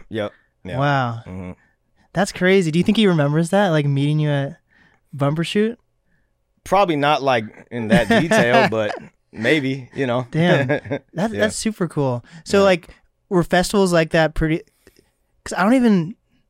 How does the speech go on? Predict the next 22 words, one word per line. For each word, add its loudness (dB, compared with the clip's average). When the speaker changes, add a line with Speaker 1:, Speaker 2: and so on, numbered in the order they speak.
Speaker 2:
like, -6
Bumbershoot 0
nowadays, 2
I 2
don't 0
really 0
hear -6
'em -4
that -6
many. -4
Of -6
course, 2
it 0
didn't -2
happen -2
this -4
year, -12
right? -12
Speaker 1:
Yeah. -4
Speaker 2:
But, -4
like -2
Speaker 1:
Yeah. -6